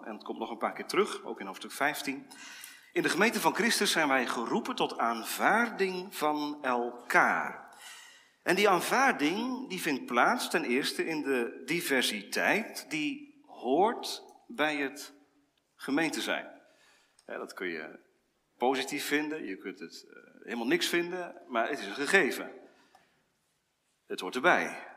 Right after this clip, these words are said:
Ik zal u dat laten zien straks. In de diversiteit die hoort bij het gemeente zijn. In de tweede plaats, ja, het is niet iets wat wij eventjes gaan doen met elkaar of zo.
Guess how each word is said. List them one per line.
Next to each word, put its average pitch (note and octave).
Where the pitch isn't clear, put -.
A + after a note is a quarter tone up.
Ik -
zal F#2
u F#2+
dat F#2+
laten G2
zien A#2
straks. -
In A2+
de A#2
diversiteit B2+
die G#2
hoort C3+
bij D3+
het D3+
gemeente A2
zijn. -
In C3+
de C3+
tweede B3
plaats, -
ja, D#3+
het F3
is F3
niet -
iets F3+
wat E3+
wij D#3+
eventjes E3
gaan C3
doen D#3
met G2+
elkaar -
of -
zo. -